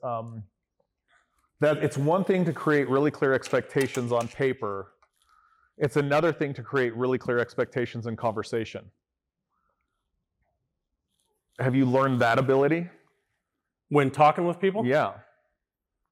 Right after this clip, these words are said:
Speaker 2: Uh, give me an example.
Speaker 1: Well, an example would be, um, you know, like I said, on paper, you can detail everything that you're using,
Speaker 2: Yes.
Speaker 1: right?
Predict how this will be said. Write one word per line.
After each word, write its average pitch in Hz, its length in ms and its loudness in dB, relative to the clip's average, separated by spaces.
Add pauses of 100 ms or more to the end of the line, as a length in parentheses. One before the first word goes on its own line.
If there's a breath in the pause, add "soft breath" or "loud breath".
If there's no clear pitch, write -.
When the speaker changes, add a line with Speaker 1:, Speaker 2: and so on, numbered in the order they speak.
(220)
Speaker 2:
Uh, 139 320 4 (240)
give 180 100 4
me 185 80 4
an 170 60 2
example. 135 460 -4 (520 soft breath)
Speaker 1:
Well, 160 520 4
an 151 120 2
example 156 480 -2
would 127 180 -2
be, 135 340 -2
um, 117 500 -6 (880)
you 139 80 0
know, 139 80 2
like 139 140 2
I 139 80 2
said, 127 220 0
on 123 100 2
paper, 151 380 -2
you 123 120 -4
can 120 160 -8
detail 127 440 -2
everything 127 460 -4
that 117 140 -8
you're 113 140 -6
using, 104 420 -12
Speaker 2:
Yes. 107 220 0
Speaker 1:
right? 120 100 -6